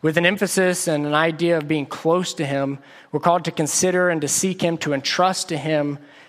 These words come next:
all these plans that we make. So the question becomes, how can we practically do that?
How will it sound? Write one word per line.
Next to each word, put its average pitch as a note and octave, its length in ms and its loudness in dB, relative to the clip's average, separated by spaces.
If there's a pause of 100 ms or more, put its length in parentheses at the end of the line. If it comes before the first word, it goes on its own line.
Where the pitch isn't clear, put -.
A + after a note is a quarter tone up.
(160)
all D#3 160 4
these C#3+ 220 -2
plans D3 380 0
that B2+ 80 -4
we C#3 100 -4
make. C3+ 240 0
So D#3+ 160 0
the C#3+ 100 -10
question F#3+ 380 2
becomes, E3 480 0 (400)
how E3+ 180 2
can G3 160 0
we E3 120 2
practically D#3 680 0
do C#3+ 240 -2
that? G#2+ 340 -2